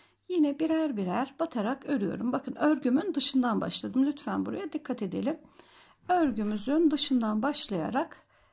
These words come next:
modelimizi kurmaya başladım.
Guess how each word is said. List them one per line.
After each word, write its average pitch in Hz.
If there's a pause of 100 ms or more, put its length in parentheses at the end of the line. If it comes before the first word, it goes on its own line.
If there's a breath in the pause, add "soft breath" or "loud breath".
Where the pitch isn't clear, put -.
(420 soft breath)
modelimizi 262 (120)
kurmaya 269
başladım. 254